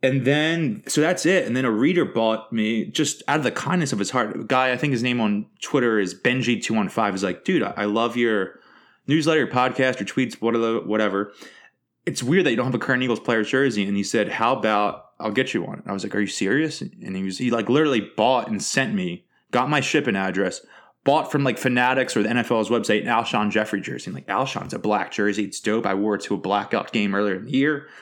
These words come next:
I may have, may or may not have blacked out at the game myself." So I had that Alshon jersey, and I'm like, "Great, Alshon's," they guaranteed his contract for twenty twenty. He'll be able, I'll be able to wear this at least two years. He's a Super Bowl hero, even if he doesn't play on the team in the future. It'll have great,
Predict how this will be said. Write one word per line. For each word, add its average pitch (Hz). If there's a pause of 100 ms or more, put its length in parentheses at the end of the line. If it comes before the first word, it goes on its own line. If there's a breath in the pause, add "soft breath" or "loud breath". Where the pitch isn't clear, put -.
(180 loud breath)
I -
may 104
have, 95
may 113
or 110
may 107
not 104
have 101
blacked 110
out 110
at 107
the 104
game 110
myself." 180 (680 loud breath)
So -
I 151
had 165
that 156
Alshon 123
jersey, 101
and 113
I'm 107
like, 98
"Great, 143
Alshon's," 98 (200 loud breath)
they 107
guaranteed 107
his 104
contract 120
for 107
twenty 110
twenty. 117
He'll 101
be 98
able, 90
I'll 101
be 107
able 104
to 95
wear 98
this 95
at 104
least 107
two 104
years. 135 (300 loud breath)
He's 110
a 107
Super 131
Bowl 147
hero, 143
even 107
if 107
he 107
doesn't 101
play 104
on 104
the 95
team 117
in 107
the 92
future. 139
It'll 104
have 98
great, 113